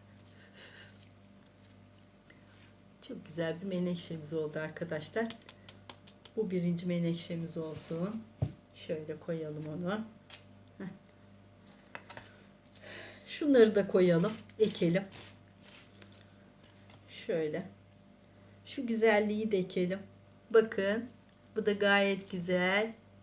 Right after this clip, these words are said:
Kökleri. Kökleri gayet güzel. Şöyle alayım ben de onu.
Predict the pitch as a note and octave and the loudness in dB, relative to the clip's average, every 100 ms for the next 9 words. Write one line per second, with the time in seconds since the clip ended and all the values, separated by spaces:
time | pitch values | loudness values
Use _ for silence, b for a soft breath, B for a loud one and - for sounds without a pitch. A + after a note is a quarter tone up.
0 | - G3 F#3 - E3+ E3 F3+ A3+ - - | 0 0 0 0 2 4 2 2 -6 -18
1 | - - - - b b - - G3 - | -20 -20 -20 -20 b b -4 0 0 0
2 | F3+ F3+ F#3 F3 F3 F3 - E3 E3+ F3+ | -2 0 0 2 2 -2 -10 -4 -2 -2
3 | - A#3+ - F3 F3+ F#3 F3 E3 E3 E3 | 0 0 2 -2 -2 0 2 2 0 0
4 | E3 E3 G3+ | 0 0 -2